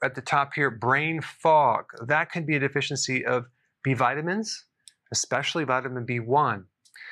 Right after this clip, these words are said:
and also ketones. In the transition phase, when you're starting keto, it takes, like, three days, and sometimes there's this transition period where your, your brain doesn't have enough fuel. It can't generate the ketones as fast enough,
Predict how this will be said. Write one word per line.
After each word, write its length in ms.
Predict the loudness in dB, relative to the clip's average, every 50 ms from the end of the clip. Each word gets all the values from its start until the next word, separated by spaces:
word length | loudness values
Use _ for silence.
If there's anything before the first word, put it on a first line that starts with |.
| -20 -20 _ -2
and 300 | 0 2 2 2 0 2
also 340 | 2 2 2 2 0 -4 -6
ketones. 600 | -2 -2 -4 -2 -2 -2 -2 -2 -2 -4 -10 -14 _ _ _
In 160 | 2 4 4
the 80 | 4 4
transition 560 | 2 0 0 2 2 2 2 2 0 -4 -4
phase, 360 | 0 0 0 0 0 -2 -6
when 460 | -2 0 0 2 2 0 0 -2 -2
you're 320 | 0 2 2 4 4 2 0 -4
starting 340 | -2 0 0 2 2 -2 -4
keto, 360 | -4 -2 0 2 2 0 0
it 60 | -2
takes, 260 | -2 -4 -4 -2 -4
like, 180 | -6 -6 -6 -4
three 160 | -2 0 0
days, 340 | 0 0 -2 -4 -6 -6 -10 -16 -20 -20 -20 _ _ _ -4
and 120 | -4 0
sometimes 520 | 0 -2 0 0 0 0 0 -2 -2 0
there's 240 | 0 0 0 0 0
this 200 | -2 -2 -2 -2
transition 680 | -2 -2 0 0 0 0 2 2 2 2 2 0 -2 -2
period 420 | -2 0 2 4 4 4 4 2
where 160 | 2 2 2
your, 440 | 2 4 4 4 4 2 0 -2 -4 _ _ _ _ -2
your 100 | 0 0
brain 720 | 0 2 2 2 2 2 2 0 0 -2 -2 -4 -6 -8 -8 -2
doesn't 360 | -2 -2 -2 -2 -4 -4 -4
have 240 | 0 0 0 0 0
enough 280 | 0 -2 -2 -4 -4 -6
fuel. 400 | -2 2 2 2 2 2 -2 -6 -6
It 180 | -8 -6 -4 -2
can't 220 | 0 0 0 0 0
generate 440 | 0 0 2 2 2 2 0 -2
the 60 | -6 -12
ketones 680 | -6 -4 -4 -4 -2 -4 -2 -2 -2 -4 -8 -10 -16 -20 -20 -20 _ _ _ -10
as 80 | -10 -4
fast 400 | 0 0 0 0 -2 -6 -6 -4
enough, 320 | -2 -2 -2 -2 -4 -6